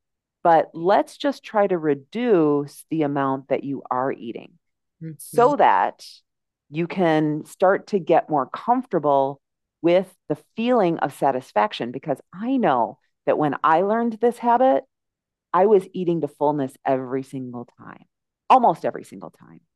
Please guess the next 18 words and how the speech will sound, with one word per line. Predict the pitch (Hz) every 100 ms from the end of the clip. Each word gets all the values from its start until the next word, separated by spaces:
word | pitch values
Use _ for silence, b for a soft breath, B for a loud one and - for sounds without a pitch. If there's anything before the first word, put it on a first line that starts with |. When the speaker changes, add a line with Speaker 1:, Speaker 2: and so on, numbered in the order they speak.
| _ _ _ 151
Speaker 2:
Mm-hmm. | 156
Speaker 1:
And | 156 156
so | 165 147 139 135 135 -
it | 285 -
took | - 269 -
me, | 160 220 170 113 90 185 _ _ _ 127
going | 175 180
back | 165 165 -
to | - 165 143 139
the | 135
reality | 123 135 143 165 175 147 131 131
of | 123 127
these | 131 117 113
habits, | 170 214 120 113 _ _ _ _ -
it | 311
took | - 285 285
me | 190 170
probably | - - 175 170 143 -